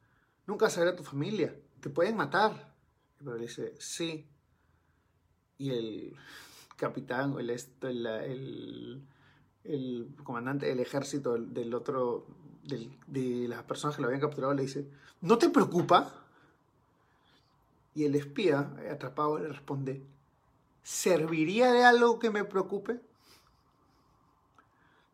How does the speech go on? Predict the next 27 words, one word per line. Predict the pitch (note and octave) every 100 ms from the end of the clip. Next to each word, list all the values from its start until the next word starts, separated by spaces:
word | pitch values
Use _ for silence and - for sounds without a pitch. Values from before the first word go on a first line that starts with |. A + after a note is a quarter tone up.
| _
Y | F3
eso | F3
me | G3+
cambió | D#3+ C3+
la | B2
vida. | - - - _ _ _ _ _ _ _ _ -
Pues | -
no | D3
sirve | D3 D3
de |
un | C#3+ C#3+
carajo | - A#2 B2+ C#3 C#3 -
que |
nos | - -
preocupemos | - - - C#3
por | -
las | -
cosas. | - D2 - - - - - - - - - - - _ _ _ _ _ _
Sirve | - - A#2 C#3+ F#3 - - _ _ _ _ _ _ _ _ _
ver | - B2+ A2+ -
qué |
hacer | D3+ F#3+ F#3+ - _ _ -
y |
poner | C#3+ G#2 -
acción. | - - _ _ _ _ _ _ _ _
Así | - F3 F3
que | F3 -